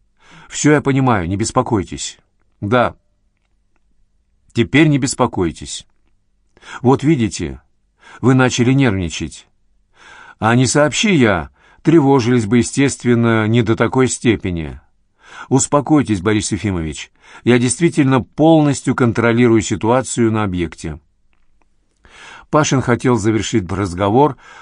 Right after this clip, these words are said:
но Луганский продолжал задавать вопросы. «А ты уверен, Гриша, что в округе нет дополнительных сил Гурбани?» «Сейчас уверен».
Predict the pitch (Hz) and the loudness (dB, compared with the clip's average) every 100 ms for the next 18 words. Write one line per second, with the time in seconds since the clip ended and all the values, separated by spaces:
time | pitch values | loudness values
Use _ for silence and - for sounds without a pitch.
0 | - 120 151 147 120 131 123 120 120 117 | -10 0 2 4 2 -2 -2 -2 0 0
1 | 110 107 107 120 107 101 104 107 107 - | 0 0 0 -2 -2 -2 -4 -2 -4 -4
2 | 101 82 82 71 - _ _ _ _ _ | -4 -4 -10 -12 -16 _ _ _ _ _
3 | _ _ _ _ - - - 123 143 147 | _ _ _ _ -20 -16 -4 0 4 4
4 | 160 180 131 113 107 90 104 95 - 117 | 6 4 4 2 0 -2 -4 -4 0 2
5 | 123 120 165 135 101 85 - - - 117 | 2 2 0 2 -2 -4 -8 -20 -6 0
6 | 139 117 131 - 147 147 123 - 104 101 | 2 2 -2 0 0 2 -2 -2 -4 -4
7 | - 117 98 101 95 98 92 78 69 _ | -4 -4 -2 -2 -2 -2 -4 -8 -12 _
8 | _ _ _ _ _ _ _ - 127 113 | _ _ _ _ _ _ _ -10 -6 -2
9 | 123 117 120 104 87 73 | -2 0 0 0 -2 -8